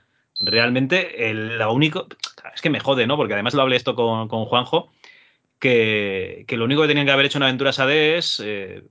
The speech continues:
bueno, vender juegos, ¿no? <laughs> Y, y cambiar el motor a uno que pillase,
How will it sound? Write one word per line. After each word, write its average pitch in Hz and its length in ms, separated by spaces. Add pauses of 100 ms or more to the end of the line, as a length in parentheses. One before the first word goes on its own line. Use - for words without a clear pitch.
(100)
bueno, 131 160
vender 110 260
juegos, 156 340
¿no? 160 180 (680)
<laughs> 147 320
Y, 175 220
y - 20
cambiar 151 380
el 175 140
motor 160 320
a 151 80
uno 160 160
que 156 100
pillase, 135 500